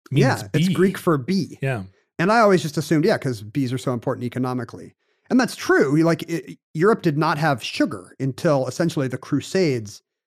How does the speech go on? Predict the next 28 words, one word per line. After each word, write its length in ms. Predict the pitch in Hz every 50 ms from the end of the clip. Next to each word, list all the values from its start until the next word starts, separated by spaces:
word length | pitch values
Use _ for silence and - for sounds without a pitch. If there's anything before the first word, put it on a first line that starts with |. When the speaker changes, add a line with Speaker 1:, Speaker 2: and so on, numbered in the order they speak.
| _ _ _ _ _
Speaker 2:
brought 300 | - 151 147 - 131 -
knowledge 480 | 139 139 147 156 151 156 147 139 120 131
of, 120 | 123 117 -
I 80 | 160 180
mean, 280 | 185 180 170 160 -
the 80 | 151 196
Greeks 240 | 196 247 294 - -
and 80 | 220 190
Romans 540 | 190 185 180 160 156 151 147 143 147 - - _ _ _ _ _ _ _ _ _ _ -
had 220 | - 160 139 - -
enough 220 | 170 175 165 -
trade 360 | - - - 165 160 160 147
with, 180 | 143 143 131 -
say, 200 | - - 160 131
Egypt 540 | 135 143 156 143 147 113 98 95 - - - _ _ _ _ _ _ _ _ -
to 120 | - - 139
know, 340 | 139 143 143 143 139 131 123
hey, 220 | - - 240 208
there 160 | 135 180 180
are 40 | 170
these 200 | 139 147 143 -
plants 400 | - - - 196 220 214 190 -
that 100 | - 127
have 160 | 143 139 -
compacted 500 | - - 170 170 - 190 165 - - 147 127
honey 300 | 113 - 277 277 196 143
in 120 | 123 120
them. 200 | 110 101 107